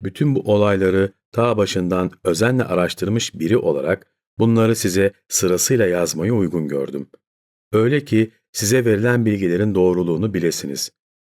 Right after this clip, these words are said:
Luka'da mucizelere yer verildi mi? Elbette evet.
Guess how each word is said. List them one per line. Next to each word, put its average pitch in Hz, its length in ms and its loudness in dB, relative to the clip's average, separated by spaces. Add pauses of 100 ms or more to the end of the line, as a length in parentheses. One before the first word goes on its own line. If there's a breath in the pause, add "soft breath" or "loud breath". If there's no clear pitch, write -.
(260)
Luka'da 107 560 0 (200)
mucizelere 104 600 2
yer 110 260 0
verildi 95 380 0
mi? 67 180 -14 (460)
Elbette 117 420 -2
evet. 76 360 -6